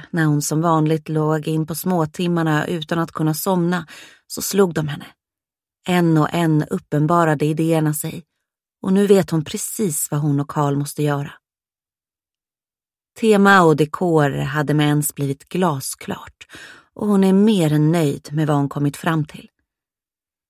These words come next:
Det är dunkelt ute bland borden. Restaurangen är stängd sedan en timme tillbaka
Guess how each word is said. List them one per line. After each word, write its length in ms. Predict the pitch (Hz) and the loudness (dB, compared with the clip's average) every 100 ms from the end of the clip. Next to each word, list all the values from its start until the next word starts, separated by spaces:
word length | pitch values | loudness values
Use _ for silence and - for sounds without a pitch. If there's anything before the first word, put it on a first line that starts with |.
| _ _ _ _ _ _ _ _ _ _ _ - | _ _ _ _ _ _ _ _ _ _ _ 2
Det 80 | |
är 160 | 233 208 | 6 6
dunkelt 580 | 180 240 208 - 165 - | 8 8 6 0 -8 -6
ute 200 | 143 147 | -6 -2
bland 260 | 151 147 | 0 0
borden. 460 | 143 165 147 - 170 _ _ _ _ _ - | 0 -4 -6 -14 -18 _ _ _ _ _ -4
Restaurangen 600 | 160 - 165 165 165 151 | -4 0 2 2 2 0
är 60 | |
stängd 520 | 147 - 190 180 160 156 | -2 -2 0 2 2 0
sedan 140 | 160 | 0
en 160 | 156 156 | 0 -2
timme 280 | 185 175 | -2 -2
tillbaka 520 | 180 165 165 156 175 | -2 0 0 0 -12